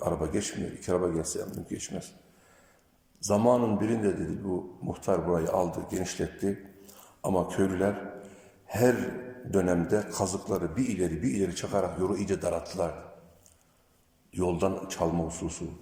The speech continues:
Ne kadar seviyoruz dünyayı.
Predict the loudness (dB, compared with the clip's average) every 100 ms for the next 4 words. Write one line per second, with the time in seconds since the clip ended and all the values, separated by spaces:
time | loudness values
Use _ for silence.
0 | -20 -20 -20 -20 _ -20 -18 -18 -20 -20
1 | _ _ -10 -4 -2 0 0 -2 -2 -2
2 | 0 0 0 0 0 0 -2 -4